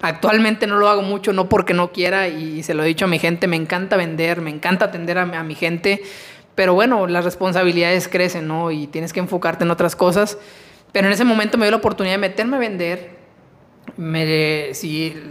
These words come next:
como les estaba convencido que teníamos que mover el negocio sí o sí, y empezó a moverse, ¿no? Empezaron a caer muchas reservas de Tres Caret México, de Hard Rock, de hoteles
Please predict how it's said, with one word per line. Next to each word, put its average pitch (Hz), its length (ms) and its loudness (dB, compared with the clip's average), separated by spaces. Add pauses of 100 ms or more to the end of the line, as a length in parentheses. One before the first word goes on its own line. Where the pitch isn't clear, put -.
como 165 180 -4
les 165 100 -4
estaba 185 260 -2
convencido 190 520 2
que 202 80 -4
teníamos 185 360 -6
que 214 100 0
mover 190 300 2
el 196 100 0
negocio 170 360 -2
sí 165 120 2
o 170 60 4
sí, 240 280 0 (580)
y 190 120 4
empezó 170 280 0
a - 20 -2
moverse, 160 340 -4
¿no? 160 120 -6
Empezaron 165 400 -4
a 165 100 -2
caer 160 160 -2
muchas 170 260 -4
reservas 160 280 -6
de 156 60 -8
Tres 151 200 -10
Caret 165 180 -6
México, 175 440 -2
de 160 80 -2
Hard - 180 -10
Rock, 170 340 0
de 160 220 0
hoteles 196 640 -2